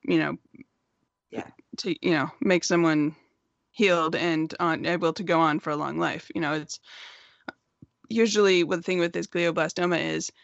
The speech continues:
Speaker 1: like, if they do radiation and they get almost all of it, but, you know, like, one or two cells r-, they don't get, that those cells
Speaker 2: Mm-hmm.
Speaker 1: grow so fast
Speaker 2: Yeah.
Speaker 1: that it just pops right back up into another full-blown brain tumor really quickly.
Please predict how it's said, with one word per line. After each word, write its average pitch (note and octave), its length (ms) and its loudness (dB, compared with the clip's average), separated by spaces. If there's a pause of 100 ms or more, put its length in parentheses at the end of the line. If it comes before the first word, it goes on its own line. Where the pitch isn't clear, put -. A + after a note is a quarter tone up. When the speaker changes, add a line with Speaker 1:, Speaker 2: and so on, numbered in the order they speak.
(380)
Speaker 1:
like, E3 160 0
if F3 140 -2
they F3 100 0
do A#3+ 160 2
radiation G3+ 720 2
and E3 100 -2
they D#3+ 160 -4
get F#3+ 220 0
almost G#3+ 340 -2
all G3+ 160 4
of G3 120 -4
it, F3 360 -4 (360)
but, F3 180 -2
you F#3+ 100 -6
know, E3+ 140 -4
like, D3+ 160 -8
one G3+ 180 2
or G3+ 60 0
two G#3 160 -8
cells G3+ 420 -2
r-, F3 240 -8
they - 260 -8
don't F#3+ 220 0
get, B3+ 260 0 (240)
that G3 160 -2
those G3+ 220 0
cells G3+ 280 2
Speaker 2:
Mm-hmm. A3 100 -12
Speaker 1:
grow F#3 240 0
so F#3 340 -4
fast D#3+ 680 -4 (360)
Speaker 2:
Yeah. F3 160 -14
Speaker 1:
that F#3+ 100 0
it F3+ 80 -2
just F3+ 280 -4 (220)
pops - 280 -2
right F3 180 -6
back E3+ 240 -6
up D#3+ 180 -2
into E3+ 300 -6
another E3+ 400 0
full-blown E3 720 -2
brain D#3+ 220 0
tumor D#3 400 -4
really E3 300 -2
quickly. F3 460 -6